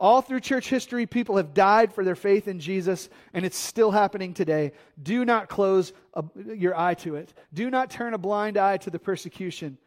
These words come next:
that's going on around the world. Praise God for our freedoms. But let's remember, this is not reality for so many believers around the world. Let's remember those who are still being persecuted.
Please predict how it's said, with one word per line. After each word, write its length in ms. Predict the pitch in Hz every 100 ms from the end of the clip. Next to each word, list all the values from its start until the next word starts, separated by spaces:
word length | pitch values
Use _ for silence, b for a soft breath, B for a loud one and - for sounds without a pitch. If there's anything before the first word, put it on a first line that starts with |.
| b _
that's 180 | 180 175
going 240 | 185 180
on 160 | 170 165
around 260 | 160 156
the 60 | 151
world. 320 | 151 147 139 b b b b b _ _
Praise 320 | - 220 262 208
God 260 | 240 220
for 160 | - 180
our 100 | 170
freedoms. 600 | - 147 127 117 - - _ _ _ _ _ _ _ _ _ _ _
But 140 | 214 185
let's 240 | 190 202
remember, 560 | 202 208 208 170 143 151 _ _ _ _ _ _ _ _ _ _ _ _
this 280 | 151 226 226
is 100 | 160
not 260 | 175 156
reality 600 | 147 143 147 143 131 113 - _ _ _ _ _ _ _ _ _
for 340 | _ 180 160 -
so 300 | - - 233
many 180 | 202 175
believers 500 | 151 143 135 120 117
around 220 | 120 123
the 60 | 117
world. 280 | - - _ _ _ _ _ _ _ _ _ _ _ _ _ _ _ _ _ _ _ -
Let's 140 | 156
remember 380 | 165 165 165 156
those 200 | 143 143
who 80 | 151
are 60 |
still 220 | 123 - 147
being 180 | 139
persecuted. 640 | 131 147 127 120 131 120